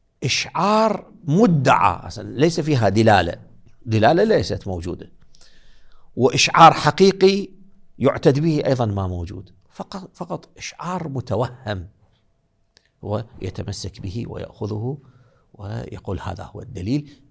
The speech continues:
ودليلي من كتاب الله"، وكأنه بمجرد أن يقول: "دليلي من كتاب الله"، صار هذا الأمر بعد من الثوابت، لأنه من الذي من المسلمين يرد كتاب الله؟ صار هذا الأمر ثابتا،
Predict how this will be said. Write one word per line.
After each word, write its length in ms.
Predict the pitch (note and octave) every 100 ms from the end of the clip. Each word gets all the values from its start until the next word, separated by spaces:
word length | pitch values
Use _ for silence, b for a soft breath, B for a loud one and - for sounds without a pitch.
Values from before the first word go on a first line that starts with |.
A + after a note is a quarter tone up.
| -
ودليلي 600 | A#2 A2 G#2 C3+ F#3+ - -
من 160 | F#3+
كتاب 420 | - G#2 B2+ F2+
الله"، 400 | F#2+ F2 F2+ - - _ _ _ _ _ _ _ _ _ _ _ _ _ -
وكأنه 680 | E2+ E2 A2+ G2 A#2 D3 B B -
بمجرد 540 | G2+ F#2+ F#2 B2+ A2
أن 120 | -
يقول: 360 | F#2+ F#2 A#2 F#2+
"دليلي 460 | F#2+ G#2 G#2+ F#2+ G#2
من 140 | C#3+
كتاب 360 | C#3+ D3 D#3 D3+
الله"، 320 | D#3+ E3+ F3 B B
صار 300 | - G2+ F#2
هذا 80 | F#2
الأمر 320 | F2+ - G2
بعد 320 | - F#2 A2 G#2
من 120 | F#2+
الثوابت، 640 | F2 - G2 G#2+ A2+ -
لأنه 320 | F2+ F#2 F2
من 180 | G2 B2+
الذي 500 | C3 B2 A#2 A#2 G2+ B B
من 120 | B2
المسلمين 560 | A#2+ A#2 A2+ A2+ A#2 A2+
يرد 320 | A#2 A#2+ A2
كتاب 380 | G#2+ B2 A2 G#2
الله؟ 320 | A2 A#2+ C#3 - - - -
صار 300 | - G2+ G2
هذا 80 | -
الأمر 260 | - A2+
ثابتا، 400 | A2+ F#2 - -